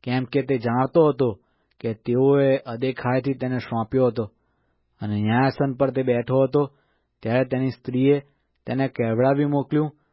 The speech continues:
કે, "એ ન્યાયને તું કંઈ ન કરતો, કેમ કે આજ મને સ્વપ્નમાં તેને લીધે ઘણું દુઃખ થયું છે." પણ મુખ્ય યાજકોએ તથા વડીલોએ લોકોને સમજાવ્યા કે તેઓ બરાબાસને માગે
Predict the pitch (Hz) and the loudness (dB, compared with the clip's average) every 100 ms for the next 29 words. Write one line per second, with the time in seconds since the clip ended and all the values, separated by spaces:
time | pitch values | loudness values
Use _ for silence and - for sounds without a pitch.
0 | _ - 123 - 123 143 156 131 120 127 | _ -8 -8 -4 0 0 0 -4 -4 -2
1 | 143 147 139 151 151 196 - 127 147 147 | 0 -2 -2 -6 -6 -10 -4 0 2 0
2 | 143 139 147 143 123 _ _ _ _ 117 | 0 0 2 0 0 _ _ _ _ -4
3 | 120 123 135 139 113 120 131 131 131 135 | -4 0 0 0 0 0 -2 -2 -2 -2
4 | - 131 123 143 139 135 127 127 131 131 | -2 -4 -2 -2 0 0 0 -2 -2 0
5 | 127 131 123 _ _ _ _ - 110 110 | 0 0 -2 _ _ _ _ -4 -2 2
6 | 131 156 - 113 120 117 127 120 _ _ | 2 2 0 -2 -2 0 -2 -4 _ _
7 | _ _ _ _ - 110 113 127 120 135 | _ _ _ _ -6 -2 0 -2 2 2
8 | 131 120 135 123 139 139 - _ _ _ | 4 2 0 0 0 0 -4 _ _ _
9 | - 123 117 117 135 139 139 127 135 139 | -4 -2 0 0 2 2 2 2 0 0
10 | 143 135 - 113 110 123 135 131 - _ | -4 -4 -4 -4 0 2 2 0 -4 _
11 | _ _ _ - 113 - 127 135 127 120 | _ _ _ -8 -6 0 2 2 2 0
12 | 123 123 127 120 123 120 113 110 127 | 0 0 0 -2 -4 -2 -2 0 -2